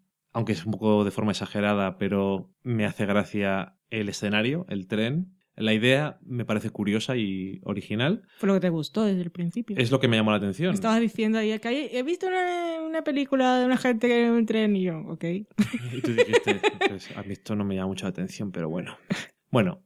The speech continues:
Speaker 1: a mí la, la idea me llama la atención.
Speaker 2: Ujú.
Speaker 1: Y creo que no está mal aprovechado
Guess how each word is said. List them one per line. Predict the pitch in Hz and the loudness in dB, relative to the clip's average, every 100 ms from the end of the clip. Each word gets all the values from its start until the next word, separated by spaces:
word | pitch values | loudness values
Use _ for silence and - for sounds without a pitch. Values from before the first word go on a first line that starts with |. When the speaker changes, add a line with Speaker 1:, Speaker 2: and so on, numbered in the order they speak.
| - | -8
Speaker 1:
a | 117 | -4
mí | 131 | 0
la, | 143 127 | 2 0
la | 120 113 | -2 -2
idea | 131 147 | 0 0
me | |
llama | 113 104 | 0 -2
la | 98 | -6
atención. | 92 92 - - | -8 -16 -18 -8
Speaker 2:
Ujú. | 240 262 - _ _ | -2 -2 -4 _ _
Speaker 1:
Y | 123 | -4
creo | - 123 | 0 0
que | 123 | 0
no | 117 | -2
está | - 110 110 | -2 -2 0
mal | 110 104 104 104 | 0 2 4 4
aprovechado | 98 107 104 101 - 107 101 101 98 98 98 98 | 2 0 0 -2 -4 -2 0 0 2 2 0 -4